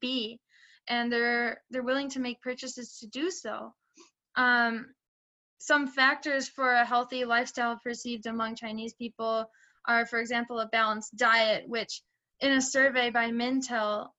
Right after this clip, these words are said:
um, fifty percent of Chinese believe that it's important and they do have a healthy diet, but then forty-nine percent believe that it is important, but they don't believe that their diet is healthy enough. And so this is just an example of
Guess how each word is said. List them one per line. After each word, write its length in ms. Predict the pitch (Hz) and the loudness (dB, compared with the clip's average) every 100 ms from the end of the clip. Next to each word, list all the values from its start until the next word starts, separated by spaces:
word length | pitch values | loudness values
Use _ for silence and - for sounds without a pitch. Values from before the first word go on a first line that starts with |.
| - | 0
um, 380 | 226 220 214 - _ _ - | 4 4 0 -8 _ _ -4
fifty 280 | 269 269 | -2 -4
percent 440 | 262 269 269 247 247 | -4 -4 -2 -2 -4
of 100 | 247 | -8
Chinese 540 | - 233 233 233 233 208 | -4 -4 -2 -2 -4 -4
believe 580 | 240 226 240 233 220 214 | -6 -4 -2 -2 -4 -2
that 340 | 220 208 208 - - | 2 2 0 -6 -10
it's 200 | 233 226 | -8 -8
important 580 | 226 240 233 247 240 | -4 -2 -2 -4 -4
and 140 | 226 220 | -6 -6
they 160 | 214 - | -8 -4
do 120 | 285 | -4
have 260 | 381 262 233 | 0 0 0
a 60 | |
healthy 360 | 233 220 226 214 | -2 -2 -4 -4
diet, 280 | 214 214 214 - _ _ _ _ | 0 2 2 -4 _ _ _ _
but 120 | 247 254 | -2 2
then 220 | 254 247 | 0 0
forty-nine 680 | 262 262 254 247 262 339 359 | 2 2 2 2 4 4 2
percent 580 | 294 262 - 226 226 - - _ _ | -2 -4 -2 -4 -4 -12 -20 _ _
believe 400 | 269 262 254 240 | 0 0 0 0
that 220 | 220 233 226 | 2 2 2
it 120 | 233 | -2
is 140 | 240 | -2
important, 640 | 240 233 233 220 220 - - _ - | -4 -2 -4 -2 -6 -6 -16 _ -2
but 120 | 254 | 0
they 120 | 247 | 0
don't 340 | 214 240 240 247 | 2 0 0 -2
believe 320 | 240 247 214 | -4 -4 -2
that 160 | 226 | -2
their 140 | 226 208 | -2 -2
diet 360 | 220 214 214 | 2 2 0
is 140 | 208 208 | -4 -6
healthy 380 | 233 220 220 208 | -2 -2 -2 -8
enough. 440 | 202 208 185 - _ | -6 -4 -4 -4 _
And 160 | 240 240 | -4 -2
so 160 | 240 233 | -2 -2
this 220 | 254 254 | -2 -4
is 100 | 233 | -6
just 220 | 254 254 | -6 -4
an 100 | 247 | -4
example 580 | 233 214 220 220 220 - | -4 -2 -4 -2 -6 -4
of 300 | - 220 214 | 0 2 0